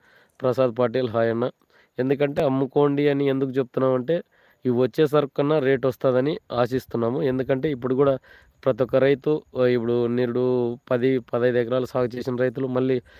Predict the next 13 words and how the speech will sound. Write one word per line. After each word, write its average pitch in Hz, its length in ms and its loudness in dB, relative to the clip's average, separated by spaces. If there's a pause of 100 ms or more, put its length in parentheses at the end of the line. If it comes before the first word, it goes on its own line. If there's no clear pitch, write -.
(200)
ఒక 123 200 -2
మూడు, 127 260 2
నాలుగు 127 260 2
ఎకరాలు 131 220 2
అయితే 131 160 0
సాగు 120 400 -4
చేయడం 113 220 0
జరిగింది. 117 460 -4 (760)
చాలామంది 131 380 0
వర్షాల 127 460 -2
దాటికి, 123 480 -4
అతివృష్టి 127 460 -4
దాటికి 117 380 -4